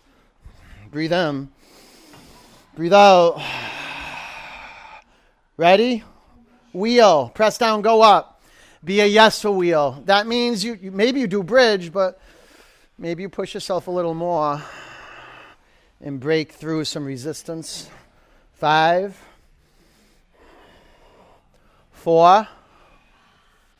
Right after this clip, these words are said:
three, press down on the mat. Press down and go up. Two,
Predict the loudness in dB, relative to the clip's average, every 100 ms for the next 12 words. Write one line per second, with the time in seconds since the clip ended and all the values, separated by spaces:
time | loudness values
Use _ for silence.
0 | _ _ _ _ _ _ _ _ _ _
1 | -6 -2 0 -2 -4 -8 _ _ _ _
2 | _ -10 -8 -8 -6 -8 -8 -6 -6 -6
3 | -10 _ -20 -6 -4 -2 -2 0 0 0
4 | 2 2 -2 -4 -2 0 -2 -6